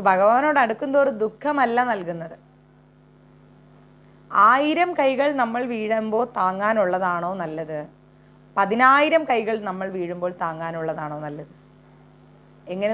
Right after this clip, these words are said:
നോക്കിയാലും count കൂട്ടി പറയും പതിനായിരം എന്ന്, അല്ലേ? അപ്പോൾ ഈ ആയിരം കരങ്ങളേക്കാൾ ശക്തി എന്തിനുണ്ട്? പതിനായിരം കരങ്ങൾക്കുണ്ട്. ഈ പതിനായിരം കരങ്ങളാണ് എന്ത്?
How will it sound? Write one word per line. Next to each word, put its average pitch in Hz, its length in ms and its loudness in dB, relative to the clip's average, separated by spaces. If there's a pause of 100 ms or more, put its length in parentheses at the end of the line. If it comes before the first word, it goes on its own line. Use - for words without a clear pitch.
നോക്കിയാലും 208 420 -2
count 185 300 0
കൂട്ടി 185 240 -8
പറയും 156 280 -6
പതിനായിരം 160 540 -8
എന്ന്, 160 120 -18 (380)
അല്ലേ? 156 160 -12 (880)
അപ്പോൾ 208 160 -2 (180)
ഈ - 20 0 (300)
ആയിരം 254 480 2
കരങ്ങളേക്കാൾ 247 600 0 (120)
ശക്തി 226 300 -10
എന്തിനുണ്ട്? 196 420 -6 (280)
പതിനായിരം 175 600 -6
കരങ്ങൾക്കുണ്ട്. 156 580 -10 (960)
ഈ 220 100 -4 (120)
പതിനായിരം 262 680 2
കരങ്ങളാണ് 240 480 0
എന്ത്? 196 180 -8